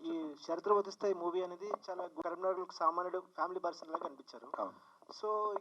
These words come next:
Speaker 1: ఈ, ఈ మూవీ చేస్తున్నప్పుడు ఇట్లా ఈ ఫైనాన్షియల్ క్రైమ్స్ గురించి చే-, చేశారు కదా, so అవేర్‌నెస్ కోసం చూపించారు. So ఇటువంటి క్యారెక్టర్ చేసినప్పుడు మీకు ఎప్పుడు రిఫరెన్స్ చూసారా? అట్లా మీ ఫ్యామిలీలో కానీ ఫ్రెండ్స్లో కానీ ఫైనాన్షియల్ క్రైమ్స్లో, I mean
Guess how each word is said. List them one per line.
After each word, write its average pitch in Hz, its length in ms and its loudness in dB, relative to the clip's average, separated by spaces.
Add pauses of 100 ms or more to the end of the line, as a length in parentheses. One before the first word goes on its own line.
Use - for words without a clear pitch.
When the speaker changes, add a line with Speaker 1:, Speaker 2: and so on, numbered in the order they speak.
Speaker 1:
ఈ, 190 320 -2 (280)
ఈ - 20 -6
మూవీ 185 280 2 (120)
చేస్తున్నప్పుడు 202 680 2
ఇట్లా 180 320 -4
ఈ 175 120 0
ఫైనాన్షియల్ 202 460 2
క్రైమ్స్ 185 360 2
గురించి 185 480 -2
చే-, 165 500 -10
చేశారు 175 240 -4
కదా, 139 240 -4 (380)
so - 120 -2
అవేర్‌నెస్ 208 320 4
కోసం 208 340 2 (100)
చూపించారు. 160 500 -4 (380)
So 208 80 2
ఇటువంటి 220 460 -2
క్యారెక్టర్ 196 480 4
చేసినప్పుడు 196 380 0
మీకు 190 180 2
ఎప్పుడు 175 200 0
రిఫరెన్స్ 202 360 -4
చూసారా? 180 260 2
అట్లా 160 300 4
మీ 160 140 -6
ఫ్యామిలీలో 170 560 2
కానీ 160 360 2 (260)
ఫ్రెండ్స్లో 170 340 0
కానీ 180 160 -4
ఫైనాన్షియల్ 180 500 4
క్రైమ్స్లో, 165 540 0
I 156 40 -6
mean - 180 2